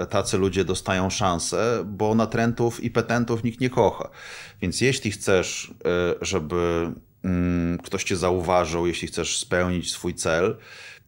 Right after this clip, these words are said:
to, e, zbuduj swoją reputację. To znaczy zbuduj reputację człowieka, który dowozi, który jest skuteczny, który jest terminowy, który jest przewidywalny, który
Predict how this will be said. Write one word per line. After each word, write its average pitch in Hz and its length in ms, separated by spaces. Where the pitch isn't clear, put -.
to, 95 680
e, 90 760
zbuduj 113 540
swoją 117 260
reputację. 117 640
To - 120
znaczy 85 240
zbuduj 107 500
reputację 107 540
człowieka, 101 320
który 95 240
dowozi, 90 720
który 101 320
jest - 560
skuteczny, 78 720
który - 180
jest - 120
terminowy, 82 800
który 85 380
jest 85 240
przewidywalny, 85 920
który 85 440